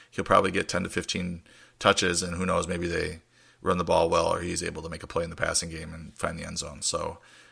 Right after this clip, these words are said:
uh, I think moving forward, you're looking at Mack as, like, a low-end R B two just from a, a, a workload standpoint, and I'm, I'm excited to see what he does with the rest of the, for the rest of the season.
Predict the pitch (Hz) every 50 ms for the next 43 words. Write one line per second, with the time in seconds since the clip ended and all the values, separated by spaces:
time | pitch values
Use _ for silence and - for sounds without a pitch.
0 | _ - - 95 92 92 92 87 98 - 104 - - 98 95 92 90 87 - -
1 | 95 98 101 92 87 85 87 87 - - - 85 - - 82 85 85 87 - 85
2 | 85 85 87 82 - 82 87 85 85 82 82 80 82 80 82 - 92 - - -
3 | 92 90 87 85 82 80 78 - - - - - 87 85 82 80 78 78 82 82
4 | - _ - - - - - - - - _ _ - - 82 85 85 85 - -
5 | _ _ _ _ - - 87 82 85 90 - - - - - - - 78 73 76
6 | - - 80 80 80 82 82 82 82 82 - - - 90 87 - - - 95 85
7 | 82 78 80 - - 87 85 82 78 80 78 73 78 76 - 82 76 - 76 76
8 | 76 - - - 76 - - - - 80 82 80 73 - - - - 85 85 78
9 | 80